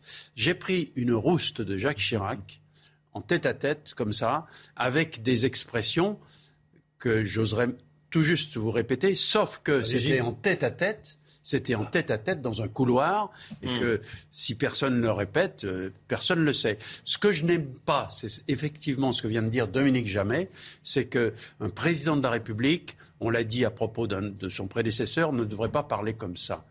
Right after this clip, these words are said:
Speaker 3: Ah.
Speaker 1: Le président de la République, je, vous m'accusez à plusieurs reprises de, de, d'être macroniste.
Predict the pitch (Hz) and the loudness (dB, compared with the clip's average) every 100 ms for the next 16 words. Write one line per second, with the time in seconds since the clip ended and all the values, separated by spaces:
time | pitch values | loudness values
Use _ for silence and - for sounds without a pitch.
0 | - - 127 170 147 151 139 151 139 127 | -18 -8 -6 -2 0 0 2 0 2 2
1 | 127 127 117 139 160 - - - - - | 0 -2 -2 0 -2 -6 -14 -14 -16 -4
2 | 110 139 123 151 147 143 131 139 - 131 | -2 0 2 0 0 0 4 4 2 -2
3 | 120 107 117 120 127 107 98 98 101 98 | 0 0 0 0 0 0 -2 -2 -2 -2
4 | 104 - - 98 98 110 110 120 160 175 | -4 -8 -6 -4 -2 -2 -2 0 2 0
5 | - | -4